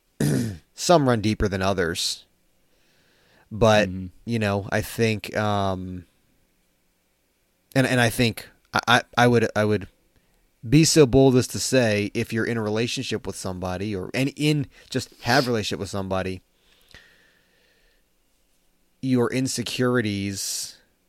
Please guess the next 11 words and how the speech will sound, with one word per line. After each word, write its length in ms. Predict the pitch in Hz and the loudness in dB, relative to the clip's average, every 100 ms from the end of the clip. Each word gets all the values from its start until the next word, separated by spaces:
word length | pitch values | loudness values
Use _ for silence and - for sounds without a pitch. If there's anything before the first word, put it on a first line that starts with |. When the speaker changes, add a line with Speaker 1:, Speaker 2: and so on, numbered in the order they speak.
| _ _ _ _ _ _ _ _ _ _ _ _ - | _ _ _ _ _ _ _ _ _ _ _ _ -8
Speaker 1:
will 260 | 117 - - | -2 -2 -4
always 600 | - 123 131 117 104 92 | 0 2 4 2 0 -2
indirectly 720 | - 117 110 104 104 - 104 101 | -4 -4 0 0 0 -2 -6 -4
impact 400 | 107 107 101 - | -4 -4 -4 -4
that 180 | 101 | -4
other 220 | 98 98 98 | -4 -4 -4
person, 680 | - 110 - 135 135 131 - _ _ _ _ 98 98 | -4 -4 -4 -4 -4 -6 -14 _ _ _ _ -16 -8
because 380 | 107 - 127 107 | -8 -6 -6 -4
I 80 | |
don't 340 | 101 123 117 - | -4 -4 -6 -10
think 640 | - - 127 113 - - | -18 -8 -6 -6 -8 -18